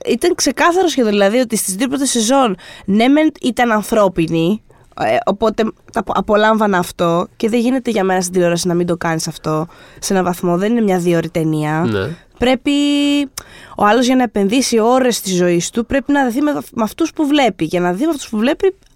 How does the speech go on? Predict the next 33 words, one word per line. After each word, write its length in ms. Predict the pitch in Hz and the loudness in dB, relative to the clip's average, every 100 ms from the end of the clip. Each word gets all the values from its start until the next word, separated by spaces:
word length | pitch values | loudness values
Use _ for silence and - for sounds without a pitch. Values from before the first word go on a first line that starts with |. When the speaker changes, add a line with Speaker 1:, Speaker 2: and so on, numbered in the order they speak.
| - - | -8 -2
Speaker 1:
καλό 180 | 269 277 | 0 2
είναι 80 | 339 | 0
να 40 | |
τους 100 | - | -2
κάνεις 200 | - 330 | -2 -4
όσο 120 | 302 302 | -2 -2
γίνεται 200 | 311 302 | 0 -2
πιο 100 | 285 | -2
ανθρώπινους. 460 | 262 247 196 170 - - - - - | 0 0 0 -2 -4 -14 -20 -20 -6
Οπότε 260 | 220 233 | -2 0
είχαν 340 | 262 240 311 339 | 2 2 0 0
φυσικά 240 | 311 - | -2 -4
τις 120 | 240 233 | -2 -2
ανθρώπινες 420 | 208 196 185 175 | -2 -2 -2 -2
διαστάσεις 540 | 175 - 170 156 - | -2 -2 -2 -2 -6
τους, 180 | - 196 | -6 -2
αλλά, 320 | 254 277 277 _ - - - - - - | 2 2 0 _ -18 -18 -20 -20 -20 -12
εμ, 640 | - 254 262 254 254 254 247 - _ _ _ - | -2 2 2 2 2 0 -2 -6 _ _ _ -4
Ένιωθα 400 | 262 285 349 403 | 2 4 4 2
ότι 160 | 392 359 | 2 2
η 120 | 330 | 2
συ-, 220 | - 302 | 0 -2
η, 380 | - 247 240 - | -2 -2 -2 -2
η 220 | - 220 | -2 -2
σειρά 520 | 208 226 208 196 202 233 - - - - - - _ | -2 0 2 2 0 -2 -8 -20 -20 -20 -20 -20 _
τους 140 | - 247 | -4 -2
κοροϊδεύε 400 | - 269 320 381 | 2 2 4 2
πολύ 220 | - 359 | 4 2
περισσότερο 360 | 466 381 277 262 | 4 0 2 0
από 140 | 226 | 2
ότι 200 | 233 208 | 0 -2
τους 140 | 202 202 | -4 -2
συμπονούσε. 800 | 226 214 202 185 175 156 139 | 0 2 4 2 0 -4 -6